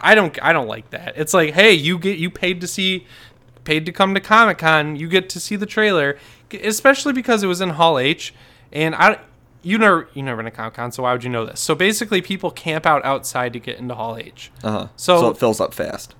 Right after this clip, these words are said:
Speaker 1: So if you get in there at, like, nine in the morning, you're gonna stay all day. So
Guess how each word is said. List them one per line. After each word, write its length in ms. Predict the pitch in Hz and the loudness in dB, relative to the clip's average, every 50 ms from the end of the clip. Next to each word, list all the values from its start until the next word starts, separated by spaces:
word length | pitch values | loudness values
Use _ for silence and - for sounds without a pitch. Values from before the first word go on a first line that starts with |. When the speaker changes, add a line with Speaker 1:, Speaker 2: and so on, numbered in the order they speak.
| _ - - | _ -16 -8
Speaker 1:
So 160 | - - 240 | 0 6 6
if 100 | 233 226 233 | 6 6 4
you 60 | 220 | -2
get 200 | 185 247 262 240 | 2 2 2 4
in 160 | 233 233 226 214 | 4 4 4 6
there 200 | 196 180 170 156 | 4 6 6 4
at, 80 | 147 131 | 4 4
like, 180 | 147 147 147 | 2 0 2
nine 240 | 151 147 151 156 160 | 2 2 4 4 4
in 100 | 156 151 | 2 -2
the 60 | 139 | -2
morning, 380 | 131 131 131 143 165 175 180 147 | -2 -2 -2 -2 -2 -2 -4 -4
you're 120 | 151 175 220 | -2 0 2
gonna 160 | 220 180 139 | 2 2 0
stay 280 | - - - 180 170 | -2 2 4 4 6
all 160 | 160 139 131 117 | 6 4 2 2
day. 320 | 123 120 110 101 - - _ _ _ - _ _ _ _ _ _ _ _ _ | 0 -2 -4 -4 -8 -20 _ _ _ -20 _ _ _ _ _ _ _ _ _
So 460 | - - 190 196 180 175 160 - - | -2 2 4 4 4 4 0 -6 -16